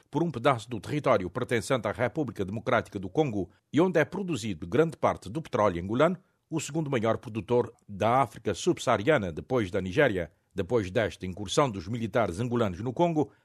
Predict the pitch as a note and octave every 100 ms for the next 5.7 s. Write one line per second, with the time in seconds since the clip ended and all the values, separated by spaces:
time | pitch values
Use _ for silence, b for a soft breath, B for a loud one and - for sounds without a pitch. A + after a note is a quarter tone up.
0 | b F#2 C#3 C3 - F3+ F#3+ - - G2+
1 | - - F#3 C#3+ A#2+ - C3 F2+ F#2+ G#2
2 | D3 C#3+ C3 - b b C#3 E3+ E3+ E3
3 | D3 F2+ - _ _ - E2+ E2 D3 D3+
4 | D#3 - F#2+ - - F2 G2+ D#3+ F#3 -
5 | G2 E2+ G2+ A2 G#2+ G#2+ A2